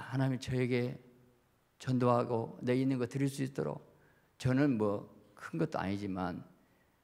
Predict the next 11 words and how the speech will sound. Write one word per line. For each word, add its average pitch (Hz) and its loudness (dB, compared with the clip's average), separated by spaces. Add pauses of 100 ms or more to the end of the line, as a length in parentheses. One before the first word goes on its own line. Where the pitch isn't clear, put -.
아, - -2
하나님이 139 4
나는 120 0 (340)
그렇게 143 0
그 143 0
순간에 143 0
그것도 135 -2
하나님께 135 0
내게 127 0
주신 - -4
은혜구나. 110 -2